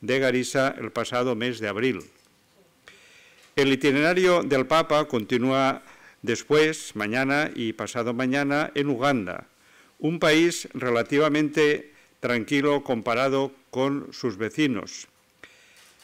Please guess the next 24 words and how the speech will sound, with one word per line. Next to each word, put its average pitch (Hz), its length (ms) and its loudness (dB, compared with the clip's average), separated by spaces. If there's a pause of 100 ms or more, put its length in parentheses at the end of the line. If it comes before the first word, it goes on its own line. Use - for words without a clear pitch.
(140)
Al 131 180 -2
Papa 160 560 2 (120)
Francisco 147 920 0
le 120 160 -4
gusta 135 300 -2
iniciar 139 580 0
los 120 240 -4
viajes 139 680 -2 (640)
a 123 80 -2
cada 147 380 0
continente 147 880 2
dando 160 600 0 (520)
prioridad 147 640 2 (100)
a 131 60 -2
los 120 180 -2
países 139 400 -2
en 127 160 -2
situación 127 720 -2 (320)
peor, 117 380 0 (1120)
como 110 240 -4
Albania 127 640 0
en 107 160 -6
Europa, 131 640 -2 (560)
eh, - 320 -8